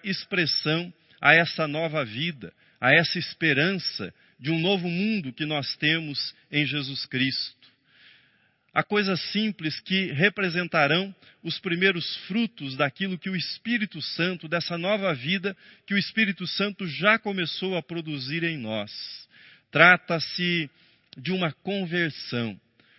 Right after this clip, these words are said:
uma conversão de amor e coração ao nosso planeta. Trata-se do nascimento de uma nova visão e atitude diante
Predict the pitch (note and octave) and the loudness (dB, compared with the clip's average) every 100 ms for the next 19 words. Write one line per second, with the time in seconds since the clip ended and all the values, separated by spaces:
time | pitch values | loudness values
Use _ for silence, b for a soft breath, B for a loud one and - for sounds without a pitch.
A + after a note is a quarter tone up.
0 | - F3+ G3 G#3 G#3 F#3 - G3+ G#3 F3+ | -2 0 2 2 4 4 2 -2 -2 4
1 | G3+ F3 D3+ F#3+ A3 G3 - F#3 D#3 B2+ | 4 4 2 2 2 0 -2 0 0 2
2 | - D#3+ F3 F3+ - _ - D#3+ D#3 D#3+ | 0 0 0 -2 -12 _ -6 -4 -2 -4
3 | - D#3 D#3+ D3 A2+ A#2+ - _ _ _ | -6 -8 -6 -4 -2 -2 -4 _ _ _
4 | b b b - F#3+ G#3+ G3 - G#3 F3+ | b b b 6 8 8 2 0 -2 -2
5 | G3 G3 - F#3+ D#3+ D#3+ G#3 G3+ - E3 | 0 0 0 -4 0 2 2 0 -6 -8
6 | C#3+ F#3 F#3+ - F3 F#3 E3 E3+ A3 G3+ | -4 -2 -2 -6 -4 -2 0 2 2 2
7 | F#3 D#3+ D3+ G#2+ C3 D#3 F3 - b b | -2 -4 -6 -2 0 0 -2 -14 b b
8 | - E3+ E3+ - D#3+ - G3+ G#3+ B2 F2+ | 2 4 4 0 -8 -4 -2 -2 -4 -14
9 | - b b _ A#2 C#3 C#3 E3+ D#3 - | -20 b b _ -2 4 4 4 0 -4
10 | E3+ | -4